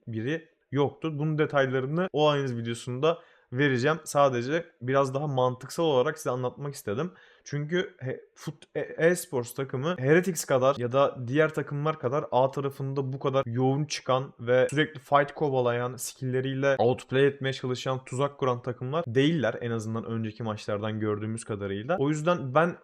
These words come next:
fight'ların, çatışmaların daha fazla site'larda çıkacağını düşünüyorum. Ve belki retake ve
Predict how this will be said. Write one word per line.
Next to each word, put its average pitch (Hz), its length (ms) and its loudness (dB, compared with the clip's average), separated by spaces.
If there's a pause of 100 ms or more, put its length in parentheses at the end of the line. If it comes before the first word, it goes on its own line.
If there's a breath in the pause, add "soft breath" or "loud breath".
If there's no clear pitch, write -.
(140)
fight'ların, 165 520 4
çatışmaların 147 760 -2 (360 soft breath)
daha 147 220 10
fazla 165 640 2
site'larda 139 960 6
çıkacağını 107 480 -2
düşünüyorum. 123 560 -6
Ve 117 140 -4
belki 135 600 2
retake 156 380 2 (180)
ve 127 260 -2